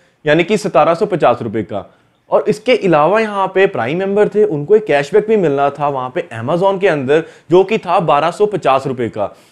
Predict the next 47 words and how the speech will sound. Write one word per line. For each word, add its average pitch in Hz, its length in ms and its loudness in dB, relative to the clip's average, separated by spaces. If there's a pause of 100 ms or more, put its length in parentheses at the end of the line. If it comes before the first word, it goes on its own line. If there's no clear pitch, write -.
(160)
तो 208 40 2
टोटल 165 360 0
अगर 214 180 4
हम 208 120 -2
वैल्यू 147 280 2
को 190 160 0
ऐड 117 220 -6
करते 160 280 -4
हैं 185 120 -10
तो 202 80 0
तीन 160 240 -2
हज़ार 170 220 0
रुपये 170 220 -2
का 175 120 -6
यहाँ 151 180 -4
पे 170 120 -8
डिस्काउंट 139 380 -4
मिल 117 120 -2
रहा 170 240 0
था 170 180 -8 (400)
यहाँ 160 120 0
पे 202 100 2
प्राइम 151 300 0
यूजर 131 240 0
को, 113 240 -4 (120)
और 202 80 0
फ़ोर्टी 160 300 0
थ्री 226 160 0
थाउजेंड 220 260 0
का 226 60 4
जो 220 120 0
ये 226 80 0
फोन 170 260 -4
था 190 160 -8
और 208 120 4
प्राइम 156 300 0
यूजर्स 208 220 0
को 233 120 -2
ये 220 120 4
मिलने 147 260 2
वाला 180 240 2
था 185 100 -4
सिर्फ 190 220 -4
चालीस 120 280 0
हज़ार 113 200 -2
रुपये 101 220 -8
का। 87 220 -12